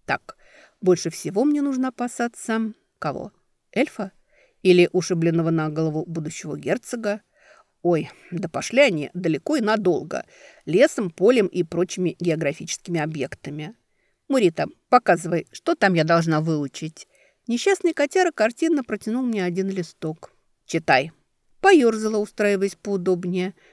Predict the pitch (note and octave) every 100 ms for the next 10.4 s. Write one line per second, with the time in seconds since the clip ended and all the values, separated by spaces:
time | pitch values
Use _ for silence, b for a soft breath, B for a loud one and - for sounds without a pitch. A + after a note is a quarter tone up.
0 | b - E3+ A3+ E4+ - G3+ E3+ D#3+ E3
1 | C#4+ E4+ D#4 - E4 A4+ A3 G3+ A3 C4
2 | - A3+ - F3+ - F#3+ A3 E3 E3+ -
3 | F3+ F#3 F#3 - D#3 D#3 D#3+ D3 D3 D#3+
4 | D#3+ G#3 _ _ _ - G#3+ G3+ F#3 F3
5 | E3+ E3 D#3+ E3 D#3+ - C#4+ - F4 -
6 | - - F#3 E3+ F#3 B3+ - D4 D4 A3+
7 | F3 E3 E3+ A3+ G#3+ F3 F3 E3+ - F3
8 | - C3+ C#3 D3+ - _ _ _ _ _
9 | F3 E3+ E3+ E3+ D#3+ F#3+ A#3 _ _ _
10 | - A#4 - -